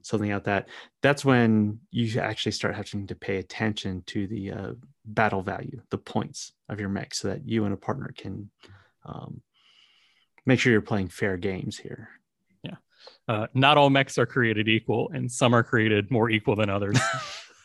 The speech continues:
Speaker 1: <laughs> Bruh, what, is it you or one of, uh, your co-hosts there have the love affair with the, the hatchet?
Speaker 2: That, yeah, that would be Kurt, my, uh, one of my
Speaker 1: Okay.
Speaker 2: co-hosts. Yeah.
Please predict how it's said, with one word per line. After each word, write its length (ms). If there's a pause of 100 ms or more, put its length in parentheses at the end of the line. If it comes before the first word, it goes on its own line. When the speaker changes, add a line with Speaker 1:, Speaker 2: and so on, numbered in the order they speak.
(180)
Speaker 1:
<laughs> 1300
Bruh, 220 (640)
what, 340
is 160
it 80
you 240
or 140
one 180
of, 200
uh, 500 (180)
your 80
co-hosts 520
there 120
have 160
the 100
love 300
affair 260
with 140
the, 320
the 80
hatchet? 440 (760)
Speaker 2:
That, 280
yeah, 280
that 80
would 100
be 100
Kurt, 420
my, 360
uh, 60
one 160
of 80
my 100
Speaker 1:
Okay. 80
Speaker 2:
co-hosts. 540
Yeah. 200